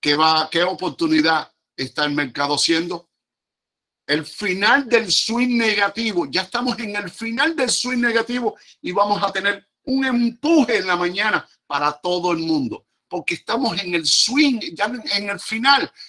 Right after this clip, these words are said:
El mercado ha estado haciendo un swing final. El mercado ha estado haciendo ya, tiene cuatrocientos cuarenta y ocho puntos abajo.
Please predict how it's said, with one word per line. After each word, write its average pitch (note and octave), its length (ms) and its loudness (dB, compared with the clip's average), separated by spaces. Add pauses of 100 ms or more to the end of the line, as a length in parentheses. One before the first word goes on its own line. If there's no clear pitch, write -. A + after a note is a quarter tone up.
(120)
El G3 200 -2
mercado G3+ 640 4
ha F#3+ 40 0
estado F3 420 0
haciendo D#3 560 -2
un G3+ 240 -6
swing G#3 420 -2
final. C#3+ 720 -2 (1400)
El D3+ 140 -2
mercado F#3 680 4
ha G3+ 60 -2
estado D#3 500 2
haciendo D3 420 -2
ya, A#2+ 480 -4
tiene C3 300 -2
cuatrocientos B2+ 840 -2
cuarenta C3 480 0
y A#2 60 0
ocho C3 360 -4
puntos B2 400 -4
abajo. F3+ 520 0